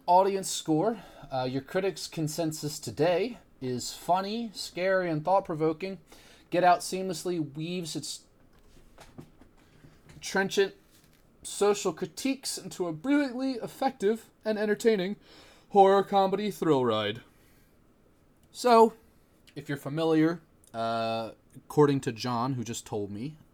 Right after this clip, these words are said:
uh, this movie had a bit of some ruffling of the feathers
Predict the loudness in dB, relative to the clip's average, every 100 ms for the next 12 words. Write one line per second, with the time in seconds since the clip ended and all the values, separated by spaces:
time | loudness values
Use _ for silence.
0 | _ -12 -8 -8 -6 -4 -2 -2 -2 -4
1 | -6 -8 -4 -2 -2 -6 -12 -12 -14 -20
2 | -20 -20 _ _ 0 0 2 0 -2 -4
3 | -6 -6 0 0 0 -4 -4 -6